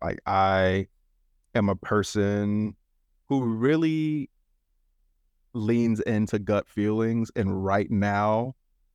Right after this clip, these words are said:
no matter how hard I try and be like, "Uh, this is not working, that's not working, da, da, da, da," something is all like, "No,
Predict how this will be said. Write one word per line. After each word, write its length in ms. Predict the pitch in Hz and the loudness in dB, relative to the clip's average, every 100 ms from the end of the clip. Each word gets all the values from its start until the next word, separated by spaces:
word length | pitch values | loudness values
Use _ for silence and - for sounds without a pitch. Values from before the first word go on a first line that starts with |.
| _ | _
no 100 | 113 | -2
matter 280 | 107 104 98 | 0 0 -2
how 300 | - 107 107 | -4 -4 -2
hard 260 | 95 107 104 | 0 2 2
I 120 | 92 | 0
try 320 | - 104 98 | -2 -2 0
and 80 | 98 | 0
be 100 | 101 | 0
like, 300 | 98 85 82 - | 0 0 -2 0
"Uh, 240 | 104 95 - 101 | 0 0 -2 0
this 180 | 90 | 0
is 120 | 95 90 | 0 0
not 180 | 85 - | 0 0
working, 340 | 80 - 78 | 0 -2 0
that's 260 | 95 82 - | 2 2 0
not 180 | 65 | -2
working, 340 | - 65 - 78 | -2 -4 -4 -2
da, 120 | 78 | 0
da, 160 | 76 78 | 0 0
da, 140 | 78 | 0
da," 320 | 80 85 - - _ _ - | 0 -2 -4 -12 _ _ -6
something 420 | - 123 123 117 | 0 0 2 0
is 140 | 107 | 2
all 160 | 110 107 | 0 0
like, 180 | 107 107 | 0 0
"No, 500 | 123 139 143 143 | 0 0 0 -4